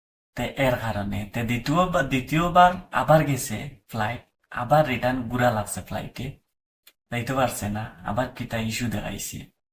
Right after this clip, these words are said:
তে এর কারণে ইয়া তাহলো গিয়া যে, যে মানুষগুলো যাইতে আসলো, তে ও মানুষও গিয়ে তোমার এয়ারপোর্টের মাঝে খুব রিকোয়েস্ট করে অফিসার হলরে, যেন আমারে যাইতে দাও,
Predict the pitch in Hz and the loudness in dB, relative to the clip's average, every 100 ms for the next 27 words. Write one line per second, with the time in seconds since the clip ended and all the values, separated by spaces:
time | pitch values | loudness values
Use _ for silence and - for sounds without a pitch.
0 | _ _ _ _ 117 113 117 - 131 151 | _ _ _ _ -8 -6 -6 -4 0 2
1 | 160 156 143 120 113 117 113 107 104 101 | 4 4 2 0 -2 -2 -4 -2 -2 -4
2 | - - - 117 110 - 120 131 147 127 | -8 -16 -6 -2 -2 -4 -2 2 4 2
3 | 131 127 131 117 107 135 120 - 92 - | 0 -2 0 -2 0 0 0 -2 -8 -10
4 | - - - 151 156 123 127 - 123 127 | -10 -8 -2 2 4 2 0 -2 -4 -2
5 | 143 135 127 123 123 123 - 127 - 139 | -4 0 0 2 0 -2 -4 -10 -4 -2
6 | 127 107 127 - - - _ - 147 131 | -2 -2 -8 -10 -20 -20 _ -6 -2 -2
7 | 127 165 156 - 104 117 139 - _ _ | 0 0 0 -2 -6 -6 -8 -12 _ _
8 | _ _ _ _ _ 117 143 135 131 117 | _ _ _ _ _ -4 -2 0 0 0
9 | 113 113 110 104 113 113 120 127 113 107 | -2 -4 -4 -2 0 0 0 0 -2 -4
10 | 113 113 104 - | -2 0 -2 -6